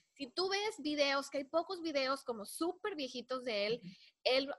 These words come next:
Speaker 1: hacía movimientos rápidos, o sea, era, era como
Speaker 2: Ujú.
Speaker 1: fue su técnica y después empezó como a cambiar y luego la transformaron,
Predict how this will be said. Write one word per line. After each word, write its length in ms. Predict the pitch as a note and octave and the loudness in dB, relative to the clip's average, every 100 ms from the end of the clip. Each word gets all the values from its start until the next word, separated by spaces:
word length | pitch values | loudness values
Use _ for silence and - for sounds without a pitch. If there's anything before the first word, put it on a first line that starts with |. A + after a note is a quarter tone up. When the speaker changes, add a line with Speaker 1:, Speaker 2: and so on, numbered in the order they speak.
| _ - | _ 4
Speaker 1:
hacía 280 | E4 D4+ | 6 4
movimientos 600 | C4+ C#4+ C#4 F#3+ F#3 A#3 G#3 | 0 0 -4 -6 -2 -2 2
rápidos, 500 | G#3+ - E3 F3+ G3 | 0 -2 -10 -10 -12
o 40 | |
sea, 280 | - G#3 G3+ | -6 0 2
era, 260 | G#3+ B3 B3+ | 4 4 4
era 260 | A#3 A3+ A#3+ | 2 0 0
como 480 | D4 B3 A3 F#3+ E3 | -2 0 2 2 2
Speaker 2:
Ujú. 80 | - _ _ - G3+ | -2 _ _ -14 -2
Speaker 1:
fue 180 | C#4 B3+ | 2 2
su 220 | D#4 - | 0 -4
técnica 500 | A#3+ A#3+ A3+ F3+ C#3+ - | -4 -2 -6 -8 -10 -6
y 80 | C4 | 0
después 440 | B3 B3+ C4+ C4+ | 0 2 0 2
empezó 460 | D#4+ D4+ C#4 B3+ A#3 | -2 -4 -4 -2 -2
como 200 | A#3+ A#3+ | -2 -4
a 80 | A3+ | -4
cambiar 420 | G#3+ G#3+ A3 A3 | -4 0 2 2
y 60 | G#3+ | 0
luego 260 | G3+ G3+ | 0 0
la 100 | G#3 | -2
transformaron, 720 | G3+ G3 - F#3+ F#3+ F#3+ G3 | -4 -14 -8 -4 -2 -2 -4